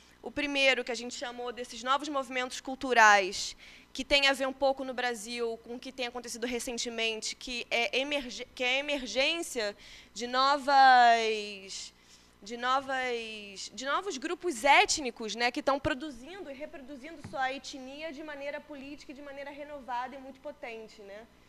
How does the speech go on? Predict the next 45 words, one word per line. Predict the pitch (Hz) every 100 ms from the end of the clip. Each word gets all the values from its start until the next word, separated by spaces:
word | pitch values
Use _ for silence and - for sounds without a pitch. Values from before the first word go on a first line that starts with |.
| - - _ -
Então, | 226
tem | 240 247
o | 254
Terreiro | 285 262 262 262
da | 262
Mãe | 247 247
Beth, | 226 233 -
por | 277
exemplo, | 269 247 269 320 349
que | 339
é |
um | 311
dos | 302
pontos | - 285 294
de | 285
culturas | 302 294 294 285 294
hoje | 294 285
mais | 277 320
importantes | 339 330 - 269 277
do | 240
Brasil, | 269 269 202 214 202
né? | 208 233 - - -
Que | -
faz | 220 233 247
um |
debate | 254 220 233 247 - 285
entre | 262 262 285 254 240 226 -
a | 202
ancestralidade | 233 247 - 233 233 208 226 240 214 240
da | 220
matriz, | 226 233 240 226 226 220 - - - -
é, | - 208 208 202
da | 202
religiosidade | 240 233 240 226 226 226
africana, | - 285 - 285 339
mas | 320 311
também | 269 277
com | 294
tecnologia, | 294 294 277 285 285 262 262 233
com | 208
a | 214
produção | 226 208 240
de | 233
software, | 233 - 233 233 - 185 190
né? | 185 196